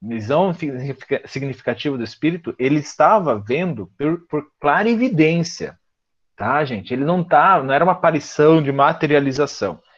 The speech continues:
era a visão do Espírito, né? É como, bom, é, alguns aqui podem saber, clarividência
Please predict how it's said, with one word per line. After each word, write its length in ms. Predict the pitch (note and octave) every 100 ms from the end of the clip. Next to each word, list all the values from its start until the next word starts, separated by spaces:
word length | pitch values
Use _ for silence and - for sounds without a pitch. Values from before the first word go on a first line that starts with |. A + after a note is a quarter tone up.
| _ -
era 140 | F#3
a 40 | G#3
visão 320 | G3+ F3+ F3+
do 120 | F#3+
Espírito, 720 | G#3+ - - D3+ B2+ G2+ _ _
né? 380 | G2+ G#2 A2+ G#2
É 120 | - G#2+
como, 480 | - B2+ B2 F#2 G#2 _ -
bom, 280 | A2+ E2 _ _ _ _ _ _ _ _ -
é, 420 | G2+ G2+ G#2 G#2
alguns 400 | G#2 A2 C3 B2+
aqui 200 | B2 C3
podem 400 | A2+ B2+ B2 A#2+
saber, 600 | - A#2+ A2+ C#3+ C#3+ - _ _ -
clarividência 1080 | E3 F#3 F3+ C#3 A#2+ C3 E3 E3+ - -